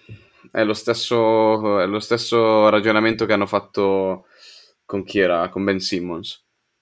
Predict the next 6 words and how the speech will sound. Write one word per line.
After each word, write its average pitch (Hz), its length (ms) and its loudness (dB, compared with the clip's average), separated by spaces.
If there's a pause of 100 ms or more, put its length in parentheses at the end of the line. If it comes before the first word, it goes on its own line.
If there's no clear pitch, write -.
(540)
Che, 87 760 0
eh, 82 340 -8 (280)
o 107 140 0
con 104 220 -2
Trae 101 180 2
Young. 90 500 0